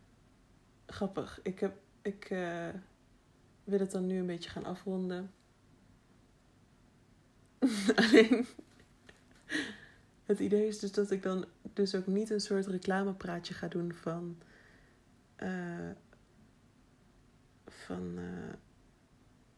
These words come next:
like, share, subscribe. Ehm, omdat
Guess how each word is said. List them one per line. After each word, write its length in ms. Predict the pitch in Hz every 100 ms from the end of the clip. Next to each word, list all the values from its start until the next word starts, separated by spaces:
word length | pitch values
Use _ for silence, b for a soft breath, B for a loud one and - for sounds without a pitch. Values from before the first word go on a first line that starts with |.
| -
like, 400 | - 190 180 170
share, 260 | - 180 170
subscribe. 800 | 165 - - - 175 175 196 202 - - - - - - - - - - - - - - - -
Ehm, 460 | - 202 190 190 202 202 - - - -
omdat 580 | 202 196 190 185 -